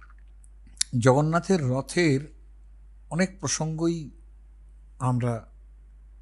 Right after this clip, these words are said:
আগে বলেছি, কিন্তু আমার মনে হয়েছে যে জগন্নাথের রথে সুভদ্রা কেন থাকেন এবং সুভদ্রার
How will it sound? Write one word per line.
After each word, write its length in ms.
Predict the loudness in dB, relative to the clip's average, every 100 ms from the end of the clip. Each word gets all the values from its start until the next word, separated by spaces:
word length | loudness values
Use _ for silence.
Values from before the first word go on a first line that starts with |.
| -20 -20 -20 -20 -20 -6
আগে 340 | 2 2 4 0
বলেছি, 400 | -2 -14 -8 -8 -8 -18 -20 -20 -20 -20 -20 -20 -20 -20 -20 -20 -8
কিন্তু 200 | 0 2
আমার 200 | 4 2
মনে 260 | 0 0 0
হয়েছে 360 | 0 0 -4
যে 300 | -4 -6 -10 -14 -20 -20 -20 -20 -20 -20 -20 -8
জগন্নাথের 540 | 0 2 4 2 -4 -4
রথে 420 | -2 -2 -2 -4
সুভদ্রা 680 | -4 -6 -4 -4 -4 -4 -4
কেন 300 | -2 -4 -4
থাকেন 460 | -6 -10 -8 -12 -14 -20 -20 -20 -20 -20 -20 -20 -20 -20 -20 -20 -20 -20 -20 -20 -20 -20 -20 -20 -20 -2
এবং 120 | 2
সুভদ্রার 760 | 2 2 2 2 -2 -2 -2